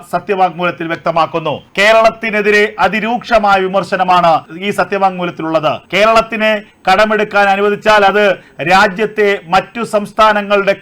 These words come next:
കടമെടുപ്പ് പരിധിയെ ബാധിക്കും. തെലങ്കാനയും ഇതുപോലെ തന്നെ അനധികൃതമായി കടമെടുപ്പ് തുടർന്നിരുന്നു. എന്നാൽ ആ സംസ്ഥാനം ഒടുവിൽ അതിൻ്റെ ഭവിഷ്യത്ത് തിരിച്ചറിഞ്ഞു. അവർ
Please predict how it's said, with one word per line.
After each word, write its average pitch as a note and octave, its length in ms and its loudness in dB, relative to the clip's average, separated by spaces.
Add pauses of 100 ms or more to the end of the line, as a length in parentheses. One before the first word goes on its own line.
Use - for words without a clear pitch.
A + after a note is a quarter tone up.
കടമെടുപ്പ് G3+ 580 0
പരിധിയെ F#3+ 380 -2
ബാധിക്കും. F3 720 -2 (160)
തെലങ്കാനയും A3 680 0
ഇതുപോലെ G#3 440 0
തന്നെ G#3 320 0 (280)
അനധികൃതമായി G3+ 840 0 (100)
കടമെടുപ്പ് G3+ 600 0
തുടർന്നിരുന്നു. F#3 680 -2 (200)
എന്നാൽ G#3+ 460 2
ആ G3+ 160 4
സംസ്ഥാനം G#3 580 0
ഒടുവിൽ G3+ 380 0 (200)
അതിൻ്റെ G3+ 600 0 (180)
ഭവിഷ്യത്ത് G3 520 -2
തിരിച്ചറിഞ്ഞു. F#3+ 640 -2 (320)
അവർ G3+ 360 4